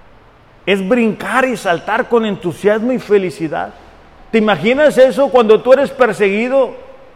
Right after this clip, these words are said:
Decir, "Voy a brincar de la felicidad". Bueno, era lo que los cristianos primitivos hacían cuando los ponían en prisión. Ellos se alegraban de ser, de haberse, haber sido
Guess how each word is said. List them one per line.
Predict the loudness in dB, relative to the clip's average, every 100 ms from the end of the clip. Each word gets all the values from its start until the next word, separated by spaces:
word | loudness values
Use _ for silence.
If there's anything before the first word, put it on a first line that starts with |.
| _ _ _ _ _ _
Decir, | -4 -2 0 2
"Voy | 6
a | 6
brincar | 6 6 6 6 4 6
de | 4
la | 2 2
felicidad". | 0 -2 -4 -2 0 2 0 -4 -18 -20 -20 -20 _ _
Bueno, | 4 6
era | 4
lo | 6 6
que | 6
los | 4 2 -6
cristianos | -6 -2 2 2 2
primitivos | -2 -2 -4 -4 -4 -4
hacían | -4 -6 -2 0 -2 -4 -16 -20 -20 -20 -20 -20 -4
cuando | -2 0
los | 0
ponían | 0 -2 0 -2
en | -2
prisión. | -2 -4 2 2 2 -4 -18 -10
Ellos | 2 2 4
se | 4
alegraban | 4 4 4 6 6 6 4
de | 2
ser, | 4 4 4
de | 0
haberse, | 0 0 -4 -8 -20 0
haber | 2 4 2
sido | -2 4 6 6